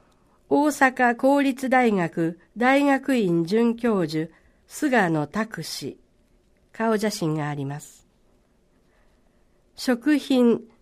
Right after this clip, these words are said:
生活用品、住居といった主として営利企業が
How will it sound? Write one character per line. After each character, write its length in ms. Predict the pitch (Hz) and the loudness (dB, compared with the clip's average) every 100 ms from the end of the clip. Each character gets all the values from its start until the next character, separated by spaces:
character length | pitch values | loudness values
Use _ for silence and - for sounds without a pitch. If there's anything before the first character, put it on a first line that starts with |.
| _ - | _ -12
生 300 | - 302 311 | 0 0 4
活 320 | 320 311 294 | 2 2 2
用 260 | 285 254 | 2 2
品、 460 | 202 - 165 147 190 _ _ - | 0 -2 -2 -2 -6 _ _ -14
住 320 | 202 302 294 | 0 2 2
居 360 | 254 - 160 - _ | 0 -4 -6 -8 _
と 140 | 247 226 | -2 0
い 60 | |
っ 40 | 202 | -2
た 400 | - 208 208 208 - _ - | -6 -2 -2 -4 -18 _ -10
主 220 | - 285 | -4 0
と 160 | 214 | 0
し 180 | 190 - | -2 -4
て 280 | - 185 190 _ - | -2 -2 -2 _ -2
営 260 | 254 294 311 | 2 2 2
利 160 | 339 | 0
企 260 | 330 330 302 | 2 4 4
業 220 | 233 175 | 4 4
が 240 | 160 156 | 2 0